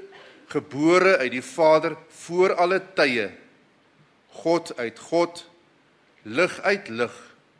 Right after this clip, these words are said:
waaragtige God uit waaragtige God, verwek, nie gemaak nie,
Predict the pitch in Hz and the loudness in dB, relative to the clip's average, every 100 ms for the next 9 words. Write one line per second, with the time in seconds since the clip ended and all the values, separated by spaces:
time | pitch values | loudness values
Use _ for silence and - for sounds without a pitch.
0 | _ _ _ _ _ 135 135 170 185 - | _ _ _ _ _ 0 4 4 2 -2
1 | 214 - 190 - 185 190 190 - _ _ | -6 -4 -6 -2 -2 -2 -6 -20 _ _
2 | 135 147 117 120 131 156 - 151 170 123 | -4 -4 -6 -2 0 0 -4 -8 -8 -8
3 | 143 120 - - _ _ _ _ - 156 | -6 -8 -8 -20 _ _ _ _ -10 -10
4 | 123 - 160 135 - - _ _ _ _ | -10 -6 -4 -4 -6 -20 _ _ _ _
5 | _ - 117 185 233 - 202 156 147 170 | _ -16 -8 -6 -4 -2 -2 2 4 4
6 | - - 120 95 | 4 -4 -10 -10